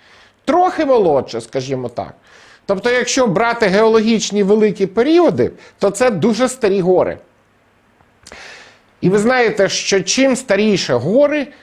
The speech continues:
тим в них, е, виникають, е, більше містичних загадок. Ну, по-перше, гори усіх, е, народів світу вважаються містичними. Чому? Тому що вважається, що на вершинах гір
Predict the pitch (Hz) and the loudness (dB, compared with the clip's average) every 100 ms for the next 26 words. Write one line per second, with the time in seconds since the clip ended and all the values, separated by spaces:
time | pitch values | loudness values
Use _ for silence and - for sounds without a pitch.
0 | _ _ 196 240 226 160 180 180 - - | _ _ -2 0 0 0 2 0 -2 -16
1 | _ 131 151 143 175 180 180 208 233 233 | _ -8 -4 0 2 0 0 -2 0 -2
2 | 226 - _ _ 120 139 110 156 226 226 | -4 -12 _ _ -8 -6 0 2 2 2
3 | - 190 160 - 185 208 - 170 135 113 | -2 0 0 0 -2 -2 -2 -6 -6 -4
4 | 160 127 98 - - - - - - - | -2 -2 -6 -8 -16 -20 -20 -20 -12 -2
5 | 190 214 269 285 - 226 131 180 262 214 | 0 0 0 -2 -2 -2 0 2 4 4
6 | 151 - - - _ 151 143 247 226 165 | 2 -2 -10 -20 _ -6 -2 0 -2 -2
7 | 165 175 175 175 170 165 185 220 185 147 | 0 2 4 2 0 2 2 2 2 0
8 | 127 - 226 302 - 123 - - - 135 | -6 -2 0 2 0 -4 -4 -18 -6 -4
9 | 151 233 240 233 202 180 175 247 262 - | -2 0 -2 0 0 0 0 -2 -2 -2
10 | 214 214 202 - 208 226 160 - - - | -4 -2 -2 0 2 4 2 -2 -16 -20
11 | _ 160 190 233 - 196 170 139 151 196 | _ -2 0 0 0 0 0 -2 -2 -2
12 | 247 220 - 160 - - 180 180 170 180 | 0 0 0 -2 -2 0 2 2 0 0
13 | 175 214 202 147 113 110 165 285 | -2 -2 -2 -2 -6 -6 0 0